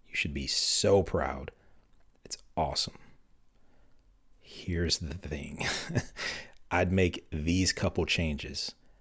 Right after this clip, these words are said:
First, I'd take out fifteen thousand words, right?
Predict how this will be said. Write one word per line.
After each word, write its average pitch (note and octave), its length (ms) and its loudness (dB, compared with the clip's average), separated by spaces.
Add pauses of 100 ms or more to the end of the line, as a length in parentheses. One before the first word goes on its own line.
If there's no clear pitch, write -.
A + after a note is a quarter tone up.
(400)
First, - 600 4 (120)
I'd F#2 240 6
take F#2 240 2
out D2+ 340 0
fifteen A2+ 720 2
thousand F#2+ 500 4
words, E2+ 560 0 (1500)
right? - 220 -2